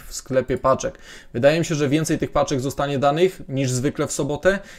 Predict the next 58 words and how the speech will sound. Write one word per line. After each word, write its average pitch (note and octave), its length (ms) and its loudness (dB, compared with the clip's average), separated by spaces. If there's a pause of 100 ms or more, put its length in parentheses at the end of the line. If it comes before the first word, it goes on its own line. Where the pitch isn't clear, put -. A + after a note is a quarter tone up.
i C#3 80 -2
może D#3 260 2
te D3 80 -2
paczki C#3 300 0
będą C3 140 -2
w B2+ 40 -2
jakimś B2+ 220 -4
stopniu C3+ 280 -6
chętniej C3 340 -4
otwierane B2 600 -2 (140)
przez A#2+ 220 -8
ludzi B2 220 -2
na A#2+ 280 -4
świecie. B2+ 340 -6
Może A#2+ 240 -4
ktoś B2 140 -2
będzie B2 220 -2
liczył, B2 200 -2
że A#2+ 120 -2
ją A#2+ 120 -2
trafi, C3+ 280 4
natomiast B2+ 360 -2 (260)
po - 100 -8
prostu D#3 560 2
będzie D3+ 600 0
raczej C3 360 4
więcej C#3 300 -2
tych A#2+ 120 -10
paczek, D#3 380 -2
a A#2 60 -6
co - 140 -4
za D#3+ 140 2
tym D3+ 180 0
idzie, C3+ 260 0 (320)
e, B2+ 220 2
będzie C#3+ 320 2
pewnie C3 300 0
troszkę C3+ 360 -2
lepszy C3 260 2
wysyp D3 320 -4
i B2+ 80 -6
może D3+ 280 -2
te B2 140 -2
ceny C3+ 260 0
przeróżne C3 500 -2 (260)
wszystkich C#3+ 360 -2
kart C3 240 2
typu, B2 200 0
które B2 200 0
lecą B2 220 0
z - 60 -10
paczek, C3 340 0
informów, C3+ 480 2
overali C3 500 2
jeszcze D3 280 -2
będą B2+ 180 -4
miały B2 240 -2
swoje B2 400 0